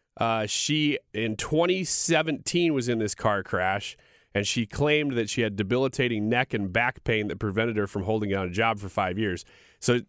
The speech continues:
you know, you make the, the job of the P I pretty easy when you enter a tree throwing contest.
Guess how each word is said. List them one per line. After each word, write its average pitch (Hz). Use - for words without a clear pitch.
you -
know, 117
you 120
make 190
the, 135
the 131
job 156
of 139
the 123
P 151
I 151
pretty 117
easy 151
when 113
you 110
enter 139
a 107
tree 202
throwing 95
contest. 101